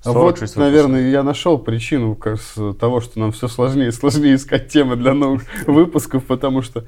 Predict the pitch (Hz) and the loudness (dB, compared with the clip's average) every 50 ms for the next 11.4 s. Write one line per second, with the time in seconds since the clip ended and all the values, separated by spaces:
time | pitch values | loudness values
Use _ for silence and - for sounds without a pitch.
0 | - - - - - - 147 160 156 160 - 120 113 127 127 131 135 127 120 117 | -16 -18 -20 -4 2 4 4 4 4 2 -2 -2 0 0 2 4 4 4 4 2
1 | 117 - - 123 113 117 113 - - 123 113 110 - - - 156 165 135 107 107 | 0 0 2 4 4 4 2 0 -2 -2 -2 -2 -2 0 0 2 2 2 0 -2
2 | 107 - 117 117 117 117 120 120 110 104 107 107 101 95 - 101 101 98 104 101 | -2 -2 -2 0 0 0 0 0 0 0 -2 -2 -4 -4 -6 -6 -6 -4 -6 -6
3 | - - - 127 113 107 101 95 95 90 - 165 170 - 156 127 104 101 95 - | -6 -6 -4 -2 -2 -2 -2 -4 -4 -2 -2 0 0 0 0 0 -2 -4 -6 -10
4 | - - - - 214 208 - - - - - - - - - 113 110 117 113 117 | -12 -8 -4 -4 -4 -4 -6 -12 -20 -20 -20 -20 -20 -8 -4 -2 0 0 0 -2
5 | 127 113 - 170 151 - - - 135 120 110 107 - - - 127 107 110 - - | -2 0 0 0 0 0 -2 -2 0 0 0 -2 -4 -4 -4 -4 -4 -4 -8 -12
6 | - - - - - - - - - - - - 110 107 107 104 104 104 - - | -20 -20 -20 -20 -20 -20 -20 -18 -18 -16 -8 -4 0 0 2 2 0 0 2 2
7 | 156 165 156 139 113 110 120 117 113 113 - 123 117 113 117 117 117 147 139 - | 2 4 2 0 -2 -2 -2 -2 0 0 2 2 4 4 2 2 0 -2 -2 -2
8 | 117 110 - - - 104 101 98 - - - - 123 113 113 - - - - - | -4 -6 -6 -6 -6 -6 -6 -6 -8 -10 -6 -2 -2 -2 -2 -2 -8 -12 -14 -6
9 | - 143 131 117 - - - - - - - - 113 113 113 110 104 107 104 - | -4 -2 -2 -2 -4 -10 -12 -14 -16 -12 -8 -6 -4 -2 -2 -2 -2 -2 -4 -6
10 | 135 127 123 117 117 113 110 117 113 110 110 117 110 113 120 127 120 107 98 92 | -8 -6 -4 -4 -4 -4 -4 -4 -4 -4 -4 -6 -6 -4 -4 -4 -2 -2 -2 -2
11 | 92 92 87 - 92 87 - - | -4 -8 -8 -10 -12 -12 -12 -16